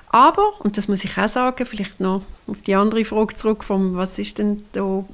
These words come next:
prägend gewesen, der Zusammenhalt, der hat können entstehen zwischen den einzelnen Mitarbeitenden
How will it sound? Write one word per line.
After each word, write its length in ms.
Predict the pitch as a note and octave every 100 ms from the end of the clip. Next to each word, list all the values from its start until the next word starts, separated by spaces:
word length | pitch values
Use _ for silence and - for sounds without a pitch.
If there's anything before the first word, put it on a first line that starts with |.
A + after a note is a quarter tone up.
| - - F#3
prägend 540 | F3+ F3 G3 G#3 A3+ -
gewesen, 360 | G#3+ G#3 G#3 G#3 - - _ _ -
der 460 | G3+ G3+ G#3 G#3 - -
Zusammenhalt, 920 | - G#3+ A#3 C4+ B3+ G#3 F3 G3 -
der 340 | G3 F#3+ F#3+ F#3+ - - _ _ -
hat 220 | - G#3 G#3
können 340 | - G#3 G#3
entstehen 720 | G3+ G3+ - D#3 D#3+ - F#3
zwischen 480 | - F#3+ G3 G3+ F#3+ F#3 _ _ _ -
den 80 | - -
einzelnen 400 | - A#3+ - G#3
Mitarbeitenden 1000 | F#3+ F#3+ G3 F#3+ E3+ D3+ D#3 - D#3+ D#3